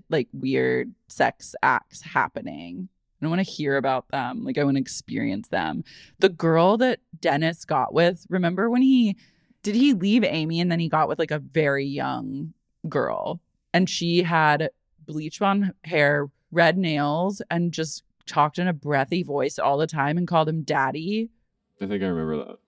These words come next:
Speaker 1: I was
Speaker 2: Real
Speaker 1: like,
Speaker 2: Sex was always, like, some
Speaker 1: "I'm gay."
Speaker 2: loft. We're at some loft in s-, old Soho. <laughs>
Speaker 1: It was always, like, a group sex vibe. It was like,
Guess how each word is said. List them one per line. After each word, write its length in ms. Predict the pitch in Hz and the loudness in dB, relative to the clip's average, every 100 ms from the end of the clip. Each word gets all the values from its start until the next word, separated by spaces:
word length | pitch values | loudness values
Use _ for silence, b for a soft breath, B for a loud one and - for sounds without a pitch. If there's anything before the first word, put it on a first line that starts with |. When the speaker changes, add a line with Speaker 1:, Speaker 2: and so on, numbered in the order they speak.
| _ _ | _ _
Speaker 1:
I 80 | 143 | -8
was 160 | 147 143 | -6 0
Speaker 2:
Real 140 | 214 | 2
Speaker 1:
like, 80 | 226 | 4
Speaker 2:
Sex 280 | 165 170 - | 2 2 0
was 120 | 156 | 4
always, 280 | - 117 110 | 6 6 6
like, 400 | - - - - _ _ _ _ _ _ _ _ _ _ | 4 4 0 -16 _ _ _ _ _ _ _ _ _ _
some 200 | - 180 | -6 -2
Speaker 1:
"I'm 200 | 175 175 | 0 0
gay." 440 | 151 147 151 151 | 2 2 2 2
Speaker 2:
loft. 600 | 151 190 - 101 - _ _ _ | 2 4 4 2 -4 _ _ _
We're 160 | - 101 | 0 2
at 100 | 196 | 2
some 220 | 233 220 | 4 4
loft 760 | 190 160 170 95 110 107 - 98 | 4 2 2 4 4 0 -2 0
in 480 | 90 87 85 78 - _ _ _ | 0 0 -2 -4 -10 _ _ _
s-, 140 | - - | -18 -4
old 380 | 87 98 98 85 | 2 4 4 0
Soho. 440 | - 90 85 - | 0 2 4 2
<laughs> 100 | 85 87 92 - - - _ b b b | -2 -4 -10 -16 -20 -20 _ b b b
Speaker 1:
It 40 | - | -2
was 120 | 220 | 0
always, 380 | - 185 208 233 | 4 6 4 4
like, 140 | 247 | 0
a 80 | 240 | 0
group 400 | 165 151 147 - | -2 -4 -4 -4
sex 400 | - 139 - - | -2 -2 -4 -4
vibe. 380 | 156 - - - | 0 0 0 -2
It 60 | - | -6
was 140 | 175 180 | -6 -2
like, 160 | 185 | -2